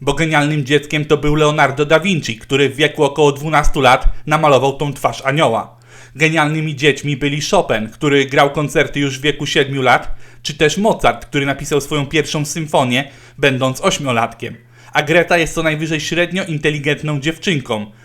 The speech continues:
która nie, czytając z kartki, nie potrafi się wysłowić. Jednak została wykreowana na fałszywy autorytet przez bogatych i wpływowych rodziców, wielkie media, wielkie korporacje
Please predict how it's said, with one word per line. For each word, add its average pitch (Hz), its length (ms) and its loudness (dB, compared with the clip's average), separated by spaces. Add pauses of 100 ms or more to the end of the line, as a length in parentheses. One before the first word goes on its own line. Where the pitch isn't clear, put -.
która 165 320 2
nie, 151 540 -4
czytając 180 480 0
z - 80 -10
kartki, 147 580 0
nie 170 120 0
potrafi 180 420 4
się 175 220 -2
wysłowić. 151 680 0 (400)
Jednak 180 320 0
została 202 360 4
wykreowana 185 680 2
na 180 120 2
fałszywy 175 600 0
autorytet 156 640 0 (280)
przez 135 280 0
bogatych 147 520 0
i 131 80 -10
wpływowych 131 520 -4
rodziców, 131 580 -6 (440)
wielkie 135 420 0
media, 123 580 -2 (140)
wielkie 165 420 0
korporacje 123 840 0